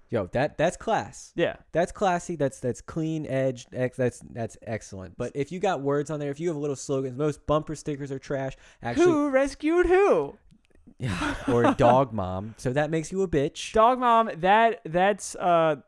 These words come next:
Speaker 2: that's not as bad as dog grandparent.
Speaker 1: Agreed.
Speaker 2: Yeah, I've seen those. It's bad.
Speaker 1: I, I think, I think most bumper stickers are trash.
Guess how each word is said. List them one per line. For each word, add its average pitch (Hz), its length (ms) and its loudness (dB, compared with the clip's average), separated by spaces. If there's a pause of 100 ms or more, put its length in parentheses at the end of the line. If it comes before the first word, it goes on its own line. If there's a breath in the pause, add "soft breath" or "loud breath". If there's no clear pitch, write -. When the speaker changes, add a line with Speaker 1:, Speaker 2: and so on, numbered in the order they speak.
(120)
Speaker 2:
that's 175 340 0
not 170 220 0
as 147 100 -8
bad 156 220 0
as 135 80 -8
dog 143 440 0
grandparent. 120 640 -10 (1120)
Speaker 1:
Agreed. 101 460 -4
Speaker 2:
Yeah, 135 240 -8 (300)
I've 147 160 -2
seen 156 180 -4
those. - 320 -16 (140)
It's 143 100 -12
bad. 135 180 -4
Speaker 1:
I, 147 80 0
I 160 40 2
think, 175 280 -6 (220)
I 147 60 -4
think 147 200 -6
most 135 440 -2
bumper 131 280 -2
stickers 131 460 -8 (100)
are 117 260 0
trash. 110 720 -6